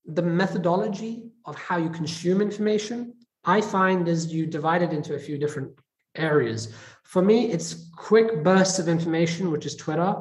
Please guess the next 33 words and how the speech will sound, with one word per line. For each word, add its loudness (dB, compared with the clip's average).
I -2
follow 4
a -2
couple -2
of -6
people 0
and -2
I -2
get -6
lots -4
of -8
good 0
curated, 2
you -2
know, -6
uh, -2
nuggets 2
of 0
information, -2
especially 2
people 6
that 6
don't 0
have 0
many 2
followers 2
and 0
they're 0
trying -4
to -4
grow 0
their 0
followers. -4